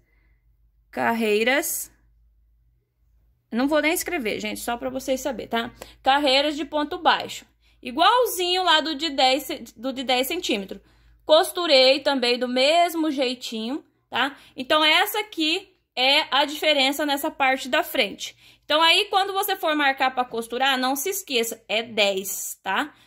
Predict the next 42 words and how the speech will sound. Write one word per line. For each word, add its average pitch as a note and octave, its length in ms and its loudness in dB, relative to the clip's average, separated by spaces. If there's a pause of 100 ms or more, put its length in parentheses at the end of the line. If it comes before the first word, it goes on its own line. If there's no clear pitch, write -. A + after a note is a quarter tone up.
(140)
Não A3+ 180 -6
será B3 320 0
mais A#3+ 280 -2
oito, F#3 380 -4
será G#3 340 -4
dez. G3+ 500 -6 (300)
Porque B3+ 220 -2
eu, D#4 320 2
eu D4 220 4
fiz C#4+ 280 -6
com A3+ 260 -8
oito, C#4+ 200 -2
eu D4+ 60 0
achei D4+ 280 -2
que D#4 60 -12
ficou - 180 -6
muito E4+ 280 -6
fina. D#4+ 640 0 (240)
E - 80 -8
não D4+ 80 -2
ficou F4 280 -2
bacana, C#4 540 2
não A#3+ 80 -6
ficou D#4 240 -2
legal. C4+ 480 2 (160)
Aí, C#4 160 0
o C#4+ 40 -6
que C#4+ 100 -18
que C#4 100 -8
eu B3+ 80 -2
fiz? B3+ 460 -6
Aumentei B3 400 -2
mais C#4 220 2
duas D#4 300 -4
carreiras, C4 640 0
tá? C4 260 0 (220)
Porque - 180 -8
o, B3 240 0 (120)
o A#3+ 340 0
sapatinho C4+ 580 0
é D4 80 0
maior D4+ 480 2